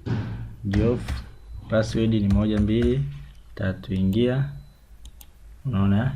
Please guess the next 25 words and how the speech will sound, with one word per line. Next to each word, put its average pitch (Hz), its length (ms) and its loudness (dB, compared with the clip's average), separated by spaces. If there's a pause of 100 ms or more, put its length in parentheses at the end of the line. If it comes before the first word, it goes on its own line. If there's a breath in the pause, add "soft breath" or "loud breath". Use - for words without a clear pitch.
(100)
imeingia. 92 420 2
Hivyo 110 200 2
ndo 101 140 4
jinsi 107 360 0
ambavyo 101 220 2
tunaweza 101 220 2
tuka - 140 -2
login 104 320 4
kwa 98 120 2
kutumia, 113 600 2
au 104 100 2
tukalifanya 101 600 2
registration 117 880 0 (500 loud breath)
kwa 101 140 -4
kutumia 110 580 4
database. 98 400 0
Kwa 95 80 -4
hiyo 107 100 2
tayari 104 240 2
tushaweza 104 460 2
kufanya 104 400 0
hii, 107 160 4
kuifanyia 104 520 2
kazi 107 360 0
hii. 127 200 2